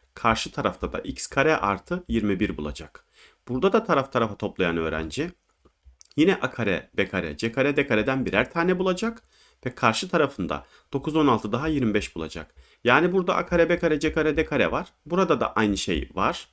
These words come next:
Dolayısıyla bunun sağ tarafı, bunun da sağ tarafı birbirine eşit çıkmalıdır. Sol tarafları eşit geldiği için,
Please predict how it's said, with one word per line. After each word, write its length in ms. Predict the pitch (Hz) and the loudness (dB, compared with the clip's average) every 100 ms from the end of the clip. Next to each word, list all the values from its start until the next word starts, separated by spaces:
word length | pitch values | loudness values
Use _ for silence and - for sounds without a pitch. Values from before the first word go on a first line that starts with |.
| _ - _ - | _ -20 _ -2
Dolayısıyla 460 | 123 151 - 175 131 | 2 2 2 2 2
bunun 180 | 151 | 2
sağ 300 | 143 151 143 | 0 0 0
tarafı, 360 | 143 107 - 156 | 2 -2 -2 -2
bunun 260 | 147 135 107 | 0 2 0
da 60 | |
sağ 260 | 95 101 95 | -2 -2 -2
tarafı 420 | 95 92 - 165 _ _ - | -2 -4 -6 -10 _ _ -2
birbirine 340 | 131 101 131 | 0 0 0
eşit 280 | 131 - - | -2 -4 -8
çıkmalıdır. 380 | - 92 80 82 | -8 -6 -6 -6
Sol 320 | - 127 123 | -2 -2 -2
tarafları 500 | 117 92 98 120 156 | -4 -4 0 0 -2
eşit 320 | 113 - - | -6 -8 -8
geldiği 440 | - 95 90 101 90 | -2 0 0 -2 -4
için, 300 | 85 - 139 | -6 -6 -8